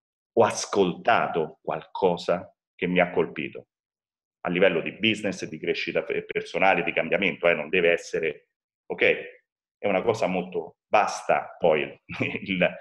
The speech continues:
il cambiamento, la crescita personale. Quindi questo è il circuito e nella lista della spesa della Stoppable, decisione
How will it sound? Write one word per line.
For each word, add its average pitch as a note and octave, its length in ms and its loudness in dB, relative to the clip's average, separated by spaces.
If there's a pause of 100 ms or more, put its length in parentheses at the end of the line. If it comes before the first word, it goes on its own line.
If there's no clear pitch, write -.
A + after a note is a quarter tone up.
(160)
il G2+ 100 -6
cambiamento, F#2 640 2
la E2+ 60 4
crescita E2+ 360 0
personale. D2 680 -4 (1080)
Quindi A#2+ 680 2
questo F#3+ 340 6
è - 20 8
il C3+ 80 0
circuito A2 840 2
e A#2 100 0
nella B2 240 6
lista C3 720 4
della G#2 240 6
spesa - 420 2
della A#2 220 8
Stoppable, G2 840 0
decisione F2+ 920 -2